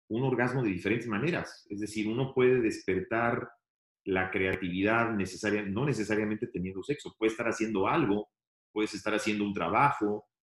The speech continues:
eh, este entrenamiento de cómo te enseña a seducir, que te puede servir incluso hasta para los negocios, o para cuando cierras un deal o un trato con alguien.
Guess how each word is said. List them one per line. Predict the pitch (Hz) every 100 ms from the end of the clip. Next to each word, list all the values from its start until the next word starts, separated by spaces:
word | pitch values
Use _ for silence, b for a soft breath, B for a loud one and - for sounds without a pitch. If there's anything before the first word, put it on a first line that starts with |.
| _ _ _
eh, | 95 - 82
este | - 107 139
entrenamiento | 131 113 104 113 120 123
de |
cómo | 104 117 120
te |
enseña | 107 98 113 113 110
a |
seducir, | 104 98 90 90 90 - 117 123
que | 123 98
te | -
puede | - 104
servir | 104 95 101
incluso | 101 98 104 107
hasta | - 85
para | 87 85
los | 85
negocios, | 85 82 104 120 - 90 90 - _ _ _ _ -
o | 85
para | - 80
cuando | 92 87
cierras | 87 104 107 104
un | 101 98
deal | 101 110
o |
un | 98 95
trato | 98 101 -
con | 85
alguien. | 98 131 120 92 92